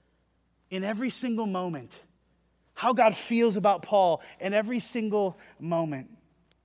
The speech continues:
See, the prize is not feeling good. The prize is not impressing other people with what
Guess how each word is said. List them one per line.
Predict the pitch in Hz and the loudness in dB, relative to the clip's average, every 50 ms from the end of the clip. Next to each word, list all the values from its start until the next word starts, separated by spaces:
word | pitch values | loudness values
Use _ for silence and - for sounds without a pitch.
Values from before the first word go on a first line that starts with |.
| _ _ _ _ _ _ _ _ _ - - _ | _ _ _ _ _ _ _ _ _ -20 -20 _
See, | - - 226 | -12 -10 -10
the | 185 139 | -10 -8
prize | - 160 208 202 196 226 214 175 | -4 -2 0 2 2 2 2 0
is | 202 156 | -4 -6
not | 185 185 160 - | -6 -8 -8 -10
feeling | - - 208 202 202 202 196 185 170 147 135 127 | -12 -8 -6 -4 -4 -4 -4 -6 -6 -8 -10 -8
good. | - 196 214 220 214 180 135 120 110 - _ _ _ _ _ _ _ _ - | -4 -2 0 0 0 -2 -4 -8 -12 -16 _ _ _ _ _ _ _ _ -4
The | 160 202 190 | -2 -2 -2
prize | - - 220 214 220 226 233 220 185 | 0 0 0 2 2 2 2 2 0
is | 208 190 | 0 0
not | 226 214 180 | 0 -2 -2
impressing | 185 170 - - 262 247 233 - 247 226 226 | -6 -12 -4 -2 0 0 0 -2 -2 -2 -2
other | 220 214 202 | -2 -2 -4
people | - - 233 226 196 220 220 | -4 -6 -6 -4 0 0 2
with | 196 185 - 185 | 2 0 0 2
what | 202 190 - | 2 2 2